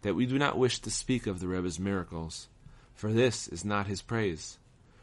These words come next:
From his words, it can also be understood that the Rebbe was forbidden to reveal miracles. Therefore, we saw only very few such wonders and predictions. If you look carefully into the Rebbe's words,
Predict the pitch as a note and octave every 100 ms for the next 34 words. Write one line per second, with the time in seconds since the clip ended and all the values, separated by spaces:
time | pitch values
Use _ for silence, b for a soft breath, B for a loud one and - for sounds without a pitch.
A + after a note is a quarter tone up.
0 | b - A2+ G#2 F#2+ A2 B2+ G2 E2+ -
1 | - - F#2+ G2+ A2+ G#2 F#2+ F#2 F2+ -
2 | - G2+ F2+ E2+ F2+ G2+ G2+ F2+ F2 -
3 | F#2 E2+ F2 A2+ A2 E2 D#2+ E2+ F2 F2+
4 | F2 F2 E2 - D#2+ D#2 - - - B
5 | B B B - A#2 C3+ G#2+ G2 F2+ F#2
6 | - A#2+ F#2 A#2 A2+ G2 F#2 A#2+ A#2+ A#2
7 | A#2 G#2+ - F#2+ F2+ G2+ F#2+ F2 E2+ E2
8 | E2 F2+ F2 - D#2 D2 - - _ -
9 | - b b b b - - G2+ A2 A#2
10 | - C3 A#2 G2 G2 G2 F#2+ G2 G#2 G2
11 | F#2 G#2+ G#2+ F2+ -